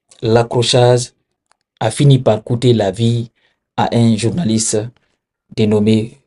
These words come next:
Koula. Maintenant, revenons un peu sur ce que je vais vous parler tout à l'heure concernant le tribune de Habib Marwan.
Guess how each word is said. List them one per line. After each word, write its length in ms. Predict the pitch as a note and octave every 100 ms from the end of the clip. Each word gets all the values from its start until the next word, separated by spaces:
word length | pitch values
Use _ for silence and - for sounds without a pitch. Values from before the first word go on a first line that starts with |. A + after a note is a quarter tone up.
| _
Koula. 320 | - A#2 G2 - _ _ _ _ _ _ _ _ _ _ _ _ _ _
Maintenant, 480 | B2+ B2 E3 F3+ G#3 G#3 _ _ _ _ _ _ _ _ _ _ - -
revenons 500 | C#3 D#3+ E3+ F#3 F#3+ C#3
un 100 | C3
peu 460 | C3 C#3 C#3+ C#3+ - _ _ _ _ _ _ _ _ _ _ _ _ _ _ _ _ _
sur 440 | - - A#2 A2
ce 120 | - C#3
que 160 | C3
je 100 | A2+
vais 340 | G#2+ A2 A2 A2+
vous 220 | G#2+ G#2
parler 400 | F#2 G#2 G2+ G2+
tout 160 | G2+ A2
à 140 | G#2
l'heure 320 | G2+ A2 A2 A#2 - _ _ _ _ _ -
concernant 480 | A2+ A2 A2 A2+
le 280 | G#2+ G2+ G2
tribune 580 | - A#2 G2 G#2 G#2+ A#2 - _ _ A2+
de 460 | G#2+ G2 G2 D2 - _ _ _ _
Habib 300 | - A#2+ A2
Marwan. 480 | A#2 A2 G#2+ G#2 G2